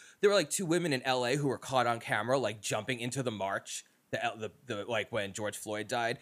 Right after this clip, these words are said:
taking pictures and immediately jumping out and then going home. And they, and, uh, the crowd called them out. And it's like, "Fuck you. Fuck this bullshit Instagram, TikTok activism. That's not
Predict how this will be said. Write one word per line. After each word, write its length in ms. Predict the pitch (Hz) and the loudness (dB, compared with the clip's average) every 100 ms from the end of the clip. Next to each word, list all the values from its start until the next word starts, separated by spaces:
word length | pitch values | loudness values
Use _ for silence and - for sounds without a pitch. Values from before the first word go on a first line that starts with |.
| - | -4
taking 320 | - 127 127 | 0 0 -2
pictures 460 | - - - 131 135 | -6 -6 0 0 0
and 160 | 127 | -2
immediately 600 | 110 107 113 117 123 127 | -4 -6 -4 -4 -2 -2
jumping 420 | 120 - 101 113 101 | -2 -4 -4 -6 -4
out 280 | 92 120 - | -2 -2 -2
and 100 | 123 | -4
then 200 | 107 92 90 | -4 -6 -6
going 280 | 101 92 | -4 -4
home. 340 | 90 98 101 139 | -4 -4 -4 -4
And 200 | 107 113 | -6 -2
they, 180 | 143 202 | 0 0
and, 140 | 127 123 | -2 -4
uh, 20 | 110 | -8
the 100 | - | -12
crowd 380 | - 151 208 262 | -4 2 2 2
called 260 | - 139 107 | 2 2 2
them 120 | 98 - | -4 -2
out. 260 | 107 82 - | -2 -4 -6
And 100 | 127 | -6
it's 120 | 131 | -4
like, 120 | 131 - - | -6 -6 -4
"Fuck 220 | 285 - | -4 -6
you. 260 | - 156 143 - - _ _ | -6 -6 -6 -18 -20 _ _
Fuck 180 | 220 247 | -4 -2
this 140 | 247 | -4
bullshit 480 | 131 151 175 - - | -2 0 0 0 0
Instagram, 560 | 135 139 156 139 143 123 | -2 0 0 4 4 2
TikTok 440 | - 127 117 107 - | -4 -4 -2 -2 -2
activism. 520 | 98 - 82 78 73 | -4 -4 -12 -10 -6
That's 180 | 110 147 | -6 -2
not 220 | 156 | -2